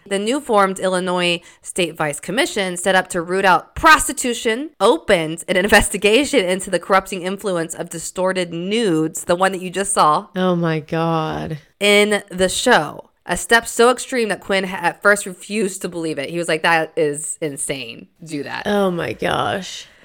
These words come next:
Speaker 1: But yeah, the young art kids are gonna, they're gonna be cool with it, right? No.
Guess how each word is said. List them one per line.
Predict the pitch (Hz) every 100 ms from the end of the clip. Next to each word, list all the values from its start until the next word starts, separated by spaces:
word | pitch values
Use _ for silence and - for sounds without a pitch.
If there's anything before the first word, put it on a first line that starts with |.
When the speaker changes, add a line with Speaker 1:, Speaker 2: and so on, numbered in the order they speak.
| _
Speaker 1:
But | 226 254 233
yeah, | 285 226 - - 220
the | 294
young | 320 370 381 339 -
art | 302 349 - _ _ _
kids | - 269 220
are | 240
gonna, | 233 226 208 -
they're | - 269
gonna | 311 311
be | 247
cool | - 190
with | 170
it, | 175 160
right? | 208 190
No. | 214 202 160